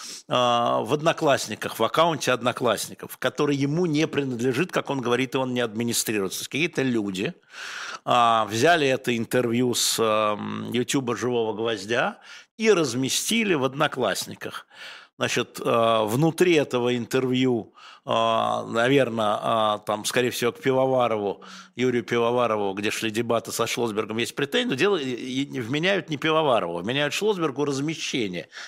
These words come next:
Не то, что он говорил, а размещение. Вот то, что я знаю на сегодняшний день. Может, я не полностью знаю, тогда меня поправят. Но, в принципе, вот это размещение, распространение, соответственно, вот, мнений, которые вот. Ам,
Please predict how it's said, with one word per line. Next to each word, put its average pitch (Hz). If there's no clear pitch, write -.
Не 127
то, 214
что 214
он 143
говорил, 113
а 113
размещение. 143
Вот 98
то, 139
что 127
я 127
знаю 120
на 107
сегодняшний 113
день. 117
Может, 120
я 147
не 139
полностью 135
знаю, 170
тогда 120
меня 131
поправят. 120
Но, 107
в -
принципе, 190
вот 147
это 110
размещение, 139
распространение, 123
соответственно, 110
вот, 101
мнений, 156
которые 127
вот. -
Ам, 113